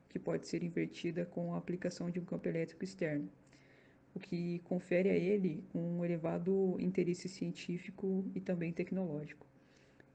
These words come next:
E este polímero, ele possui uma estrutura complexa, com cinco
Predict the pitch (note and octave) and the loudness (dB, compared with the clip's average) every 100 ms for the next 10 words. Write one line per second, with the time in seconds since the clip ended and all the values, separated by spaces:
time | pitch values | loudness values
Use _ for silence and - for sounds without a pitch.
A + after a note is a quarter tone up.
0 | - F3+ F#3+ G3+ A3+ - F#3 F#3 G#3+ F#3 | -2 4 4 4 -4 2 2 4 4 4
1 | F3 - F#3+ F#3+ G3 F#3+ G3 - G3 F#3+ | 2 2 -2 0 -2 0 -2 -2 -4 0
2 | F#3+ F#3 F#3+ F#3+ F3+ F#3+ G#3 - F3 - | 0 0 -6 -2 0 0 -2 -8 -8 -8
3 | - - - - F#3 - G3+ - A3 G#3+ | -20 -20 -16 -6 -6 -2 -4 0 2 2